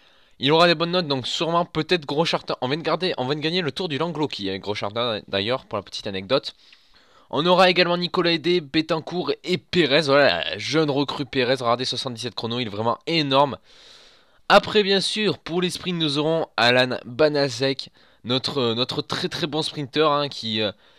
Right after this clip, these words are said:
qui, qui a gagné pas mal d'étapes depuis ce début d'année. On va regarder combien de victoires il a depuis ce début d'année.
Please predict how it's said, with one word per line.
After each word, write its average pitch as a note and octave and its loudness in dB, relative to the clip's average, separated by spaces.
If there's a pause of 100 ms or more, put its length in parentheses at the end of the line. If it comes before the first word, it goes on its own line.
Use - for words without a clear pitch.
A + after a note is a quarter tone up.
(120)
qui, C3 -16
qui C3+ -2
a C3 6
gagné C#3+ -2
pas F#3+ 6
mal E3+ 2
d'étapes D#3+ 0
depuis C#3+ -2
ce - -10
début C#3 -2
d'année. D3+ 0
On E3 0
va C3 2
regarder B2+ 0
combien C#3+ -6
de C3+ -8
victoires C#3 -2
il C#3 0
a D#3 0
depuis D3 -10
ce C3+ -10
début C3 -6
d'année. C#3 -4